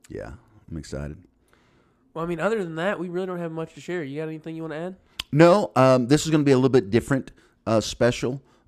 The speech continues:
Speaker 1: Uh, this week, this year, we've talked about how to avoid wrong words. That was more interpersonal stuff. Uh, we talked about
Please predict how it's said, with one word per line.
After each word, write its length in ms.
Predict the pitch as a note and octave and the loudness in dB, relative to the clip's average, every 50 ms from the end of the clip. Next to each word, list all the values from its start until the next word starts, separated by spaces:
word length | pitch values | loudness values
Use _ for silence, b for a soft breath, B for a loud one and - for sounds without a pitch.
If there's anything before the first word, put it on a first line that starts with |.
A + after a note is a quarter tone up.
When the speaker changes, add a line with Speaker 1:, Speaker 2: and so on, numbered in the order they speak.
| _ | _
Speaker 1:
Uh, 80 | - - | -20 -20
this 340 | - - - A#2+ A#2+ A2+ - | -16 -6 -2 0 0 0 0
week, 200 | B2+ B2+ B2+ - | 0 0 0 2
this 320 | B2+ A#2+ B2 A#2+ - - - | 2 2 2 2 0 -6 -4
year, 180 | C#3+ A#2 A#2+ | -2 0 2
we've 200 | A#2+ A2+ A2 G#2 | 2 2 0 0
talked 260 | - B2 G#2+ G#2+ G#2 - | 0 0 0 0 0 -2
about 240 | G#2 G#2 G2+ G2 | -2 -2 -2 -2
how 220 | F#2+ A2 G#2+ G#2+ G#2 | -2 -2 -2 -2 -2
to 160 | - A2 G2+ | 0 0 -2
avoid 340 | F#2 F2 G2 G2 G2+ F#2+ E2 | 0 0 0 0 0 0 0
wrong 380 | E2+ F#2 F#2 F#2+ F#2 F#2 F2+ | -2 -2 -2 -2 -2 -2 -2
words. 500 | F2+ F2+ F#2 F#2+ F#2+ G2 G2 G#2 - - - - | 0 0 0 0 0 0 -2 -4 -8 -14 -12 -8
That 160 | G2 F#2 - | -8 -6 -6
was 100 | G2+ F2 | -6 -6
more 160 | G#2 G2 F#2+ | -6 -6 -4
interpersonal 640 | - G#2+ G2+ F2+ - - G2 G2+ - - G#2+ G2 G2 | -4 -6 -6 -6 -6 -4 -4 -4 -4 -4 -6 -8 -8
stuff. 460 | - - F#2 F#2 G2 F#2+ - - _ b b b b b b b b b b | -8 -6 -4 -4 -4 -6 -8 -12 _ b b b b b b b b b b
Uh, 220 | - F2 F2+ F2+ F2 | -8 -6 -4 -4 -4
we 140 | F2+ F#2+ F2+ | -4 -4 -4
talked 360 | - - F#2+ F2+ F2+ - - | -4 -4 -4 -4 -4 -4 -6
about 500 | G2 D2 G2 F#2 F#2 F#2 F2 D#2+ - | -6 -4 -4 -4 -4 -4 -4 -6 -8